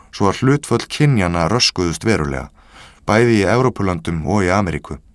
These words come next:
En frá Íslandi fóru svo til nákvæmlega jafn margir af hvoru kyni, konur jafnvel örlitlu fleiri.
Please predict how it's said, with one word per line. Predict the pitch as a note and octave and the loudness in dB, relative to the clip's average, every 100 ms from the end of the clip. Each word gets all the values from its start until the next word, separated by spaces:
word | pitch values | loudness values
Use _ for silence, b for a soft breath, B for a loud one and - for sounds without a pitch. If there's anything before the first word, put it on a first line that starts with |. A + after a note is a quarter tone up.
| _ _ _ _ - B B B - | _ _ _ _ -20 B B B -6
En | - | 2
frá | B2+ | 4
Íslandi | A2 B2+ - C#3 C#3+ | 4 0 0 0 -2
fóru | - A#2 G2 | 0 -2 -2
svo | G2+ | -4
til | - F2+ | -4 -2
nákvæmlega | G2+ A#2 A2+ G2+ E2+ | -2 -2 -2 0 0
jafn | G#2+ - F2 | -2 -2 -4
margir | E2+ - F2+ | -4 -4 -6
af | E2 | -6
hvoru | F2+ D#2 | -6 -6
kyni, | - G2 G#2+ A2 B B B B B | -4 -4 -2 -4 B B B B B
konur | - B2+ B2+ A#2+ | 0 4 4 4
jafnvel | A2+ G#2 G#2 | 2 2 0
örlitlu | G#2+ A2 F#2 D#2+ - | 0 0 -4 -4 -4
fleiri. | A2+ F#2+ D2 | -2 -2 -2